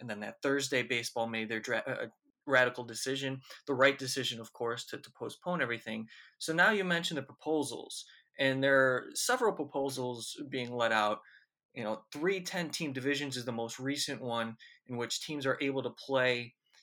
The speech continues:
in their own ballparks and divisions are set up regionally. So I'd love to get your take on how practical that scenario is for Major League Baseball.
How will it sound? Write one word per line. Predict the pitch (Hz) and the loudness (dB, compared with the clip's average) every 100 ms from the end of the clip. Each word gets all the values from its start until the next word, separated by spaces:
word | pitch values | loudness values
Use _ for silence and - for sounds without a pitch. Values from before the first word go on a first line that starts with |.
| _ - | _ -2
in | 160 | 0
their | 160 143 | 4 4
own | 127 | 6
ballparks | 127 127 - 120 110 - 143 | 4 4 2 0 0 -2 -4
and | 123 | -4
divisions | 117 123 135 131 117 | -4 0 0 0 -2
are | 117 | -2
set | 117 - 139 123 | 0 2 4 4
up | 117 - _ _ 170 | 2 -2 _ _ 0
regionally. | 208 147 127 113 117 | 2 2 0 -2 -4
So | 120 160 | 2 6
I'd | 147 160 | 8 6
love | 214 | 0
to | 208 | 0
get | 180 | -2
your | 160 147 | -2 -2
take | - 147 143 131 | -4 -2 -2 -2
on | 127 | -2
how | 135 | -4
practical | 131 - 143 143 147 - 131 120 - | -4 4 4 4 0 -4 -2 -2 -2
that | 131 127 - | 2 2 2
scenario | - 120 117 113 113 110 - | -4 -4 -4 -4 -6 -6 -4
is | 123 110 | -4 -4
for | - 123 | -6 -6
Major | 113 117 | -4 -6
League | 107 | -8
Baseball. | 113 110 - 120 | -8 -6 -8 -12